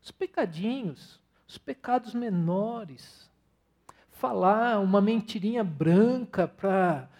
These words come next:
não ofender a pessoa. Cobiçar as posses ali daquele seu amigo, daquele seu vizinho.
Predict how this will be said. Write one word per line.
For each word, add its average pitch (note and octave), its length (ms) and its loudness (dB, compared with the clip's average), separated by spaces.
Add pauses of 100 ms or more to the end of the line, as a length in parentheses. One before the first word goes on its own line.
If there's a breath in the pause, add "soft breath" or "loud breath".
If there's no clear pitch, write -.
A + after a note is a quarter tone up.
(220 soft breath)
não A3 600 4
ofender G3 880 2
a - 40 -4
pessoa. F3 840 -2 (640 soft breath)
Cobiçar B3 1120 0 (260 loud breath)
as - 300 -2
posses A3 760 2
ali G#3 460 2
daquele G#3 440 -4
seu A3+ 240 2
amigo, G3 640 0
daquele G#3+ 320 -2
seu B3 180 -4
vizinho. F#3 880 -6